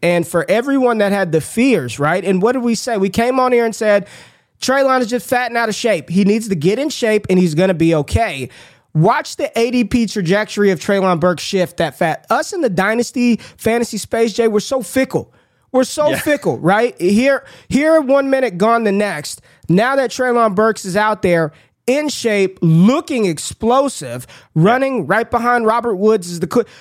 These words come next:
Speaker 1: there were people out, there were people out there, some of y'all in this chat, some people in this chat, Jordan, who said that they
Speaker 2: What?
Speaker 1: would rather have Kyle Phillips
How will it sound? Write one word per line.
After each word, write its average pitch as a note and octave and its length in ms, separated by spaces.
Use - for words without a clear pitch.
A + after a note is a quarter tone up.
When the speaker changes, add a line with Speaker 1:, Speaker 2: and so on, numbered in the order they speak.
Speaker 1:
there C#4+ 140
were F#4+ 120
people F#4+ 400
out, E4+ 200
there C4 220
were D4 220
people E4 540
out C#4 260
there, F3+ 200
some D#4+ 340
of F#4+ 80
y'all E4 260
in D4 140
this B3 180
chat, E4+ 480
some E4 300
people F4 340
in C#4+ 80
this C4 160
chat, D4+ 420
Jordan, A3+ 640
who D4+ 120
said D4 220
that C4 80
they E3 40
Speaker 2:
What? D4+ 180
Speaker 1:
would C#4+ 140
rather B3 380
have B3 340
Kyle B3+ 380
Phillips - 800